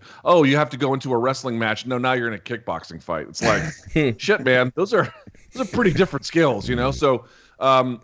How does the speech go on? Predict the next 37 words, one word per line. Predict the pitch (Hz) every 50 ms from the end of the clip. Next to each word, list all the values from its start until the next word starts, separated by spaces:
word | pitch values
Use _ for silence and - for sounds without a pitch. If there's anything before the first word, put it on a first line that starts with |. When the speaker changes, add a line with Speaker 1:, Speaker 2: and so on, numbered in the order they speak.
| _ _
Speaker 1:
in | 147 147 151
this, | 190 233 220 -
it, | - 160 156 151 160 151
it, | 170 170 160 _ 190 190 - 180
but | 151 180 175 -
I | 180 170
would | 180 226 220 -
say | - 202
that | 180 165 151 147 -
Tony's | - - 165 185 214 220 220 214 175
well-roundedness, | 151 165 170 165 160 143 143 139 139 139 123 120 107 101 98 92 90 90 - - - _ _ _ _ _ _ _ _ _ _ -
um, | 113 110 113 113 113 110 107 107 104 101 104 101 101 101 - _
and | 127 123 123 123 120 117 117 113 107 - _ _ _ _ _ _ _ _ _
the | 131 110 120 117
fact | 117 - 151 143 139 143 135 - 123
that | 117 127 120 120 117 117 _
Oliveira | 139 135 139 135 131 110 110 131 127 127 127
is | 120 120 117 104
dangerous, | 95 90 82 120 123 127 131 123 107 113 110 110 104
but | - - 101
not | 104 110 120 123 123 -
quite | - - 127 123 123 -
in | 117 113
the, | 107 104 104 101 98 95 _ _ _ _ _ _ _
he's | _ 123 113
just | 147 151
not | - 180 175
quite | - - 175 165 -
the | 110
hammer | 101 98 95 101 110 131 131 127 113 95 85 76
in | 90 104
the | 104
way | 98 104 104
that | 104
Justin | 92 95 107 - 107 98 90
Gaethje | 98 101 104 98 - 95 90
is. | 87 85 82 78 73 -